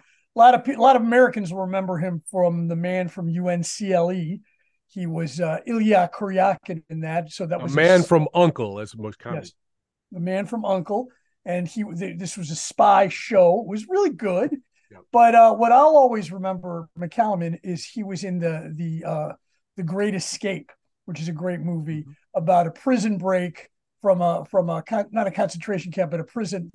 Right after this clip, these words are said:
Speaker 1: for a prisoner of war camp in, uh, Nazi Germany, where these guys, based on a true story, they tunnel out and get about hundred fifty guys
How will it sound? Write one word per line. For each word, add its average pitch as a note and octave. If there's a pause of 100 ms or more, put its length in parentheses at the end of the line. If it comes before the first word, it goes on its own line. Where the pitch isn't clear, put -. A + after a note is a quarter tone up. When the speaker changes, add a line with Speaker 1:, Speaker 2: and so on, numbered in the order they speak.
Speaker 1:
for G3+
a F3+
prisoner A3
of D#3+
war A3
camp E3
in, E3+
uh, D#3 (440)
Nazi G3
Germany, A#3+
where F#3+
these F3+
guys, G3
based G#3
on G3
a F3
true G#3
story, G3+
they E3
tunnel A3+
out F3+ (560)
and F3+
get F#3+
about F3 (760)
hundred A3+
fifty A#3
guys F3+